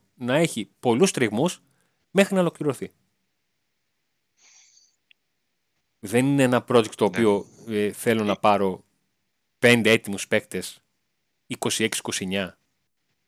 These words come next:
Speaker 1: που ξέρω ότι οι πιθανότητες να τους πουλήσω δεν είναι τόσο μεγάλες,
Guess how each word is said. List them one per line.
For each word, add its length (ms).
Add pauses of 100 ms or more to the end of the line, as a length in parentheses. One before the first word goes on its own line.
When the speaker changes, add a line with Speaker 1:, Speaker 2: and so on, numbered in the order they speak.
(480)
Speaker 1:
που 100
ξέρω 360
ότι 300 (640)
οι 200
πιθανότητες 580
να 80
τους 100
πουλήσω 380
δεν 180
είναι 100
τόσο 200
μεγάλες, 500